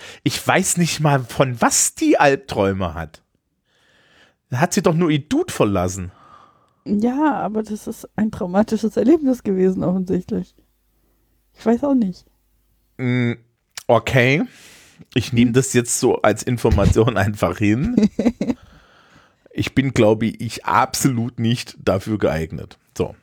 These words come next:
Speaker 1: ne? Aber da steht dann wieder ab zum Therapeuten drunter, weil wenn meine Tochter regelmäßig schreit wegen dem Therape-, äh, äh, und Dad ist echt, echt, echt, echt besorgt, ja.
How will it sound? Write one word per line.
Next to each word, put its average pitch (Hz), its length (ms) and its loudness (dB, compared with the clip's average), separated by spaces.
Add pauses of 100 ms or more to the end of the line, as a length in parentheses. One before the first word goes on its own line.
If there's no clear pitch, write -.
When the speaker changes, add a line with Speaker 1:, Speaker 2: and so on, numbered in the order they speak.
Speaker 1:
ne? 123 240 0
Aber 131 140 4
da 127 100 6
steht 131 180 2
dann 120 140 2
wieder 113 160 6
ab 101 120 0
zum 110 140 -2
Therapeuten 113 540 0
drunter, 139 320 2
weil 107 160 4
wenn 107 120 4
meine 101 220 0
Tochter 107 300 -4
regelmäßig 98 420 -2
schreit 95 260 0
wegen 95 140 -2
dem 87 80 -2
Therape-, 82 420 -4
äh, 90 520 2
äh, - 180 -8 (380)
und - 240 -4 (320)
Dad 120 180 6
ist 117 300 0
echt, 117 440 2
echt, 101 400 -2
echt, - 440 -2
echt - 400 -4
besorgt, 87 500 -4
ja. 92 240 -2